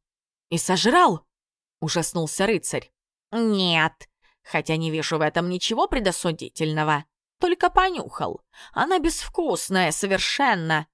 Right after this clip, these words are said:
И кот вытащил из-за спины лапу, в которой за хвост держал большую мышку. «Узнаёте?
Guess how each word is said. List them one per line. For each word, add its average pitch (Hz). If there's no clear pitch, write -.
И 208
кот -
вытащил 240
из-за 190
спины 180
лапу, 156
в -
которой 302
за 202
хвост 254
держал 202
большую 196
мышку. -
«Узнаёте? 185